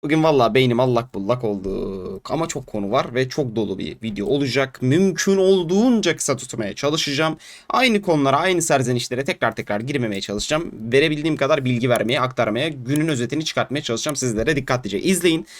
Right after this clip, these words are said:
ve lütfen videoya beğeni atın. İmkanı olanlar da katıl üzerinden desteklesinler. Ben burada konuşma yaptığım zaman, bazı şeyler anlattığım zaman,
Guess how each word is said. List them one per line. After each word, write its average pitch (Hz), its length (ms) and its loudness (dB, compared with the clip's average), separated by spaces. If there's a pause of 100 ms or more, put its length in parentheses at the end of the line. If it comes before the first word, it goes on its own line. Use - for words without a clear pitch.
(240)
ve 160 80 2
lütfen 131 440 -2
videoya 123 380 0
beğeni 107 260 4
atın. 127 260 -4
İmkanı 165 440 0
olanlar 139 400 0
da 180 40 -2
katıl 135 300 -6
üzerinden 113 520 -2
desteklesinler. 101 840 -4 (440)
Ben 262 200 2
burada 226 180 0
konuşma 208 340 -2
yaptığım 196 380 0
zaman, 139 280 0
bazı 175 260 2
şeyler 160 220 0
anlattığım 156 480 0
zaman, 113 320 0